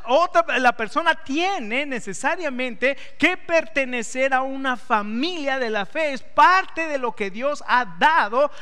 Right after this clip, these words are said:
y, eh, el Señor Jesucristo estableció para su familia. Lo puede ver en el libro de, de Efesios capítulo dos. Somos la familia de la fe,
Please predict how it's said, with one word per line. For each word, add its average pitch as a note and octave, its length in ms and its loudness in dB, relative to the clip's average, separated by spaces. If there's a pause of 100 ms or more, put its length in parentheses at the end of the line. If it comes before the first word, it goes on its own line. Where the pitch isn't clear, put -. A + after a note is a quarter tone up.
(100)
y, A#3 180 0
eh, A3 300 0
el F#3 80 -4
Señor G3+ 360 -4
Jesucristo C4 440 -8
estableció A3 960 2 (220)
para D4 420 4
su F4+ 360 -4
familia. D#4 600 -4
Lo E3+ 140 -6
puede G#3+ 240 -4
ver A3+ 220 -4
en G#3 140 -6
el F3+ 120 -6
libro A3 260 -8
de, F#3 220 -6 (240)
de G3 240 -2
Efesios B3+ 480 -2
capítulo A3 500 -6
dos. C#4+ 240 -2
Somos C4 300 -4
la A3+ 160 -2
familia A#3 680 -2
de C4 100 -2
la G#3 140 0
fe, D4 380 0